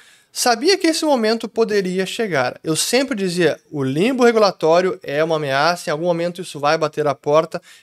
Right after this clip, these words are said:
finalmente chegou. E aí, o, a, a grande queixa do Brian Armstrong, e eu concordo com o que ele fala em várias questões, eu até traduzi em português aqui o tweet dele e vou ler pra vocês, porque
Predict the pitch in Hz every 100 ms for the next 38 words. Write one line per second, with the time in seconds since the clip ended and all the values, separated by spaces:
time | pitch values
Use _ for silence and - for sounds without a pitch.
0 | - - 214 196 170 165 170 170 175 -
1 | 214 202 139 123 - - - - - 170
2 | 190 285 370 392 294 - 214 214 185 156
3 | 151 160 151 139 160 185 247 220 - 214
4 | 208 175 139 151 156 202 202 156 160 170
5 | 156 143 180 226 - 143 131 _ 180 269
6 | 330 370 - 220 220 226 _ 196 175 165
7 | 156 147 147 185 165 - 160 165 147 -
8 | 156 151 131 127 156 175 156 - - -
9 | 196 214 - - - - 143 196 214 196
10 | - 196 - 175 156 185 185 165 160 170
11 | 165 160 165 165 160 143 165 170 151 147
12 | 147 156 147 127 175 170 190 - 220